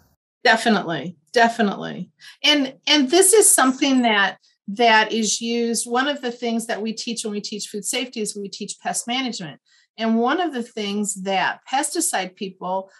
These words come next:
like in your house, um, that the products that a, a pest control operator might use are things that are not harmful to, to pets, not harmful to adults, but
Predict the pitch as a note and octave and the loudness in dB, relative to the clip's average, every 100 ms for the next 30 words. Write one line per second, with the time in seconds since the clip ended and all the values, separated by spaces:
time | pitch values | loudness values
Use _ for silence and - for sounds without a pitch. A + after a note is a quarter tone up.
0 | _ G3 G3 - G#3 G3+ F3+ - C4 B3 | _ -6 -4 -2 -2 -2 -4 -4 0 2
1 | G#3 D#4 - - - _ _ G#3 G#3 G3 | 2 0 -2 -6 -10 _ _ -4 -2 -2
2 | F#3 - _ G3 G#3 G#3 - A3+ A3 - | -4 -10 _ -10 -2 -2 -2 -8 -6 -2
3 | B3+ B3 A#3 - A3 G#3 F#3 - G3+ F#3+ | 0 0 -6 -10 -6 -4 -4 -4 -2 -2
4 | D#3 F#3+ - C4 - D4+ - G#3+ F#3+ F3+ | -2 -6 -4 -4 -4 -8 -8 -4 -2 -2
5 | F#3 F#3+ G3 G3 F#3+ G3+ G#3 A#3 - - | -4 -6 -6 -6 -6 -6 -4 -4 -8 -14
6 | - - A#3 A#3 B3 A#3 A3 A3 G3 F#3+ | -18 -4 -2 0 0 0 0 0 0 2
7 | G3+ B3+ F#4+ B3+ G#3 G3+ G3 - F#3 - | 4 4 4 2 0 -2 -8 -8 -8 -12
8 | _ - G#3 - F#3+ G3 - A3 A3 D#4+ | _ -6 -4 0 2 2 2 2 4 4
9 | F4 A3 G#3 - F#3+ - F#3+ F#3+ F#3 A3+ | 4 2 0 -4 -8 -4 -6 -4 -4 -2
10 | B3+ - A#3 - | -4 0 2 2